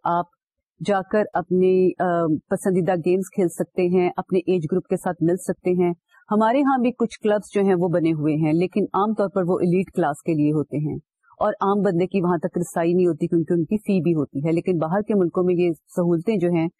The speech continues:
وہ کافی حد تک فری پرووائیڈ کی جاتی ہیں۔ اب یہ دیکھتے ہیں کہ اور کون سا ریسورس ہے جو ریزیلینس کی ڈیولپمنٹ میں ہیلپ فل ہو سکتا ہے۔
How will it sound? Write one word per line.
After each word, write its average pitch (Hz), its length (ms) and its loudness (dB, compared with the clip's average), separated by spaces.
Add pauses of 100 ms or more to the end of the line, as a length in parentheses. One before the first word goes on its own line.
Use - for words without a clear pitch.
(260)
وہ 185 80 -2
کافی 196 340 -2
حد 180 220 -2
تک - 160 -6 (300)
فری 202 180 0
پرووائیڈ 165 640 -4
کی - 140 -4
جاتی - 320 -6
ہیں۔ 135 220 -16 (800)
اب 269 140 -2
یہ 311 100 2
دیکھتے 285 280 0
ہیں 311 140 4
کہ 285 100 0
اور 302 240 0
کون 214 240 0
سا 214 180 -2
ریسورس 180 480 -2
ہے 196 100 0
جو 185 320 0 (320)
ریزیلینس 214 560 0
کی 214 120 -2
ڈیولپمنٹ 165 640 0
میں 180 100 2 (200)
ہیلپ 180 220 -2
فل 190 100 0
ہو 180 200 -2
سکتا - 360 -8
ہے۔ 131 260 -12